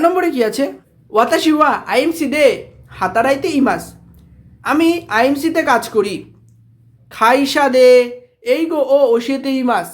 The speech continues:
খাইসা মানে কোম্পানিতে, এইগো মানে ইংরেজি ভাষা, ও ওশিয়েতে ইমাস শেখাই, কোম্পানিতে ইংরেজি ভাষা শেখাই।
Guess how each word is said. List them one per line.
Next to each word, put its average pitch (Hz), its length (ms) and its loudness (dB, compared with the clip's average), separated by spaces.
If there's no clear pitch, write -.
খাইসা 233 360 -6
মানে 320 140 0
কোম্পানিতে, 269 520 -2
এইগো 262 420 2
মানে 247 120 0
ইংরেজি 330 340 0
ভাষা, 277 260 -2
ও 269 60 -4
ওশিয়েতে 277 400 -2
ইমাস 196 200 -2
শেখাই, 240 340 -2
কোম্পানিতে 196 520 -2
ইংরেজি 214 360 -2
ভাষা 277 180 0
শেখাই। 214 460 0